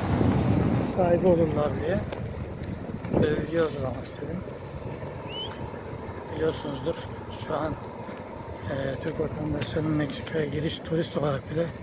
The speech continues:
girişine Meksika hükümeti pek onay vermiyor. Benim girişim de biraz zor oldu.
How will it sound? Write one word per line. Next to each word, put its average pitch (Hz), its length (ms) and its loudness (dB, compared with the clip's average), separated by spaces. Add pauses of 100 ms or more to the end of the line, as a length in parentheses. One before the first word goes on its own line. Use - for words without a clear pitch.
(800)
girişine 160 580 2 (1900)
Meksika - 360 2
hükümeti 165 420 2
pek 165 240 -2
onay 156 300 4
vermiyor. 151 480 2 (680)
Benim 156 220 4
girişim 156 400 0
de 151 120 0
biraz 131 220 0
zor 131 120 0
oldu. 127 400 0